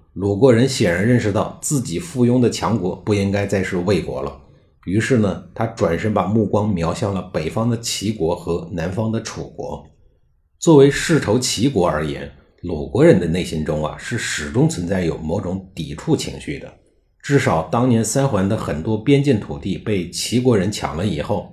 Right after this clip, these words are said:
就再也没有还给鲁国。因此啊，等鲁公公的儿子鲁康公继位以后，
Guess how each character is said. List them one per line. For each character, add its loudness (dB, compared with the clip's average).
就 -2
再 -6
也 -4
没 -2
有 0
还 -4
给 -2
鲁 -6
国。 -12
因 -2
此 -6
啊， -10
等 -4
鲁 -4
公 0
公 2
的 4
儿 -4
子 -6
鲁 -6
康 0
公 4
继 0
位 0
以 -6
后， -6